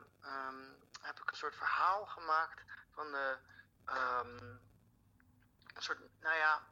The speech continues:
een polyfonie of een, eh, eh, een verhaal van allemaal stemmen die tegen elkaar botsen,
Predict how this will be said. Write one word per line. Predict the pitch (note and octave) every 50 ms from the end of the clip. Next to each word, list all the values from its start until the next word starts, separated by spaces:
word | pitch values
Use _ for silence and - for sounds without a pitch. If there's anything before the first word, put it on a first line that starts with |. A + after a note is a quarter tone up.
| -
een | - -
polyfonie | - E3+ D#3+ D#3+ D#3+ D3+ - - C#3 B2+ B2+ B2 B2 C3 C3+ C#3+ D3+ D#3+ D#3+ - - - - - _ _
of | C#3 - -
een, | C#3 C3 C3 B2+
eh, | B2+ B2 - - _ _ - - - -
eh, | - C3+ C3 C3 C3+ - -
een | C3
verhaal | - - C3+ - - - C#3+ C#3 C#3+ D#3+ - - - -
van | - - -
allemaal | D#3 D#3 E3 E3 D#3+
stemmen | D3+ - - - - E3 F3 G3 F#3
die | - E3+
tegen | - - D#3+ D#3+ E3+
elkaar | E3 - - D#3+ D#3 D3+ - -
botsen, | - C3+ C3 C3 - - - - F3+ G#3 A#3+